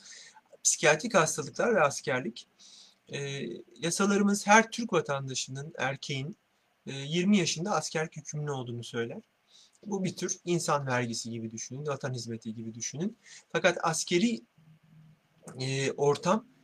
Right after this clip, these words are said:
psikiyatrik hastalıklara uygun olmayabilir. Öncelikle yönetmelikten bahsedeyim. Türk Silahlı Kuvvetleri Sağlık Yeteneği Yönetmeliği diye bir yönetmelik bu. Bu yönetmeliğe göre ha-, e, hastalık,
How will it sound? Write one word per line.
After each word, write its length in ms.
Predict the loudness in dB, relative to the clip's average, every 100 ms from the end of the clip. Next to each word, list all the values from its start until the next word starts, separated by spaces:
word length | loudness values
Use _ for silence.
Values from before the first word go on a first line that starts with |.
| _ -8
psikiyatrik 560 | -4 4 2 2 -2
hastalıklara 540 | 0 0 -4 -2 0 0
uygun 540 | -2 -2 2 0 0 _
olmayabilir. 1080 | 2 4 4 2 2 2 0 -2 -2 -4 -10 _ _ -20 -20 -20 _ 4
Öncelikle 480 | 6 8 4 4
yönetmelikten 720 | 4 4 2 0 0 4 4 4
bahsedeyim. 580 | 0 -4 -8 -6 -6 -6
Türk 200 | -8 0
Silahlı 340 | 2 2 0
Kuvvetleri 340 | -4 -2 -4
Sağlık 400 | -2 2 2 0
Yeteneği 340 | -4 0 0 2
Yönetmeliği 520 | 0 0 -2 -4 -2
diye 140 | -2
bir 80 | -2
yönetmelik 480 | -2 -6 -6 -8 -8 -8
bu. 200 | -10 -10 _ _ -20 -20 -20 _ 2
Bu 80 | 6
yönetmeliğe 600 | 6 4 0 -2 -2 -4
göre 360 | -4 -4 -6 _ _ _ _ _ _ _
ha-, 200 | -2 0
e, 460 | 0 0 0 0 -4
hastalık, 560 | -2 0 0 0 -2